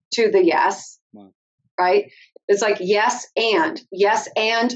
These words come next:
Speaker 1: tomorrow I'm going to, you know, s-, I'm gonna actually do the full, you know, this full yes, the full," let's say, um, someone invites me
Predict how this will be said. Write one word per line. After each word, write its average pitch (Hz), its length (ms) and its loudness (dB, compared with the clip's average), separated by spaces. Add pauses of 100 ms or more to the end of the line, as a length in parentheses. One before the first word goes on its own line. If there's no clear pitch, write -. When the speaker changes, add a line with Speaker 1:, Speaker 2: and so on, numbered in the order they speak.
(120)
Speaker 1:
tomorrow 220 920 2 (280)
I'm 202 200 4
going 196 400 4
to, 180 380 2 (480)
you 196 140 2
know, 156 80 -2
s-, - 280 -8 (100)
I'm 190 160 2
gonna 180 320 0
actually 202 520 2
do 185 260 2
the 165 140 -10 (120)
full, 202 480 2
you 180 80 -2
know, 147 200 -6
this 170 200 0
full 220 400 2
yes, 180 360 0
the 175 200 -8
full," 196 280 2
let's 220 200 -2
say, 202 380 2 (540)
um, 185 220 4
someone 220 260 0
invites 196 400 0
me 185 360 2